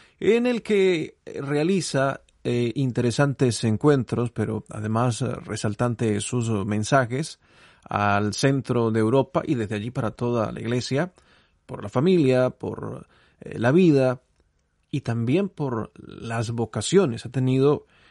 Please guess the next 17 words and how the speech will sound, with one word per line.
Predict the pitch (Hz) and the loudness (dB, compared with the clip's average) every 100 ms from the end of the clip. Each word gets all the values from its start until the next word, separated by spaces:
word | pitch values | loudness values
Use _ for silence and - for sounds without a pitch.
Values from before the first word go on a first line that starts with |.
| _ | _
eh, | - 113 110 110 107 104 - | -6 -2 0 2 0 -2 -6
un | - 131 165 | -4 -2 2
mensaje | 135 113 131 123 123 139 | 0 0 0 0 0 -2
a | |
los | 120 - | -2 -2
obispos, | 107 127 - 131 131 | -2 -2 -2 -6 -4
sacerdotes | 113 - 104 123 127 - 123 | -6 -6 -2 0 0 -2 -6
en | 113 | -4
el | 104 | -4
encuentro | 101 104 117 113 127 | -4 -4 -4 -2 -6
que | - 120 - - - - | -6 -12 -14 -20 -20 -4
ha | 113 | -2
realizado | 117 120 120 110 139 127 117 104 - | 2 2 2 4 4 4 2 -2 -4
el | - | -10
veintiocho | 123 110 104 131 127 123 | -6 -4 0 0 0 0
de | 117 | 0
abril | 117 135 156 | 2 4 2